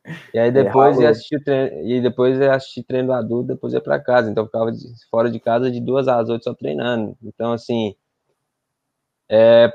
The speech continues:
Speaker 1: essa persistência, continuar sempre com objetivo e disciplina, eu acho que eu me amadureci muito depois dessa vida de atleta. Organização
Speaker 2: Uhum.
Speaker 1: com tempo, horário, planejamento, ver vocês como técnicos que têm um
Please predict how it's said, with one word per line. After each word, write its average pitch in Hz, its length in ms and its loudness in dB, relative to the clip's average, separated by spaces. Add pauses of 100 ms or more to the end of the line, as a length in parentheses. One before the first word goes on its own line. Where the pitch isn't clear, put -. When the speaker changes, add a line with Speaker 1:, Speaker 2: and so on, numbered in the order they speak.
(160)
Speaker 1:
essa 127 240 0
persistência, 139 1080 0 (720)
continuar 123 720 -2
sempre 127 580 -4 (100)
com 120 100 -6
objetivo 113 1120 -2 (260)
e 110 760 -4
disciplina, 127 760 -4 (640)
eu 110 80 -2
acho 113 300 -2
que 127 100 -4
eu 127 400 2
me 113 200 -4
amadureci 117 600 -4
muito 131 300 -2
depois 123 320 -4
dessa 120 240 -4
vida 120 160 -4
de 127 60 -2
atleta. 101 360 -2 (220)
Organização 113 460 -2
Speaker 2:
Uhum. 110 60 -4
Speaker 1:
com 107 120 -2
tempo, 131 380 0
horário, 117 600 4
planejamento, 113 1080 -4 (580)
ver 110 260 0
vocês 113 500 -2
como 110 200 -6
técnicos 113 420 -2
que - 80 -20
têm 113 80 -4
um 104 200 -6